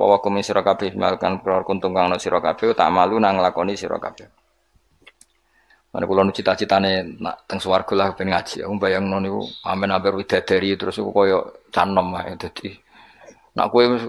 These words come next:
kepen widadari lah, ngene bojonya bojomu wis elek, wis sak karep-karepmu kowe. Wah, elek cerewet, terus pancen kowe wajib mlebu swarga, mergo ben terobati ya. Wis melarat, bojone elek, cerewet. Terus nek ora mlebu swarga, terus piye? Terus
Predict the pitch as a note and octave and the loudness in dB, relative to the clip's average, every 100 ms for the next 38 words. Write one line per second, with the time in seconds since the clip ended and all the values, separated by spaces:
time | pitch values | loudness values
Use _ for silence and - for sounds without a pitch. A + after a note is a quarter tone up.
0 | - - - - A2 A2+ A#2 A2+ G2 A2+ | -8 -10 -6 -2 2 2 2 2 2 2
1 | G#2+ G2 G2 A#2 A#2 - B2+ - C#3 B2+ | 4 4 4 4 2 2 2 4 6 6
2 | B2 A2+ A2+ A2+ A#2 G#2 G#2 G#2 G2 G2+ | 2 4 4 6 4 4 4 2 2 2
3 | G#2 G2+ G#2+ G2+ G#2 A2 F#2+ G2 F#2+ - | 4 4 4 4 4 2 2 0 0 -6
4 | - - - - A2 B2 A#2 - A2 A2+ | -12 -14 -4 2 4 6 4 4 4 6
5 | G#2+ F2+ F#2 G#2 G#2 A2 G#2+ A#2+ A2+ - | 4 2 0 2 4 4 6 6 6 4
6 | A2 A2 G#2+ A#2 A#2+ A#2 G#2+ G#2 G2+ G#2+ | 4 4 2 2 6 6 6 4 4 4
7 | A#2+ A2+ G#2+ - G#2 G#2+ A2 B2 A#2 G#2+ | 4 4 4 2 2 2 4 4 6 4
8 | G#2 - G#2 A#2 C3 - - - - - | 2 4 4 4 2 -4 -20 -20 -20 -20
9 | - - - - - - - _ - - | -20 -20 -20 -20 -20 -20 -20 _ -4 0
10 | G#2+ G2+ F#2 G#2+ C3 - - A#2 A#2 G#2+ | 4 6 6 6 4 2 -2 2 4 4
11 | G#2 G2+ A#2+ - G#2+ - E2+ E2+ D#2 - | 4 6 4 4 2 2 0 -4 -8 -8
12 | - F#2+ A2+ A2+ A#2 A2+ A#2 B2 A#2+ A2+ | -16 -8 0 4 4 2 0 4 4 4
13 | - A#2+ B2 A#2 - A2 G2+ G2+ G2 G2+ | 6 6 4 -2 -4 -6 -6 -4 0 0
14 | G2+ G#2 | 0 -4